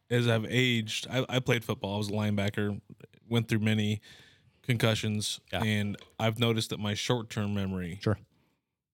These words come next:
Speaker 2: Not the greatest.
Speaker 1: goes away, yeah.
Speaker 2: I think it goes down to inflammation. <clears throat> Um, any, and I think that's the disease basis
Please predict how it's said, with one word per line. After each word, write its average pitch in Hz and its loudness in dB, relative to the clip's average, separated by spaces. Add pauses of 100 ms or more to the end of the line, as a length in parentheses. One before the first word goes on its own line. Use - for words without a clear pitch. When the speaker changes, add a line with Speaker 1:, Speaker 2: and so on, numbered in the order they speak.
(140)
Speaker 2:
Not 90 -4
the 87 -6
greatest. 87 -4
Speaker 1:
goes 104 -2
away, 92 -4
yeah. 95 -2
Speaker 2:
I 110 0
think 131 2
it - -8
goes 107 -2
down 98 -2
to 92 -2
inflammation. 85 -6 (240)
<clears throat> - 0
Um, 82 -2 (260)
any, 98 -2 (500)
and 101 -2
I 107 0
think 117 -2
that's 113 -4
the 101 -2
disease 87 -4
basis - -8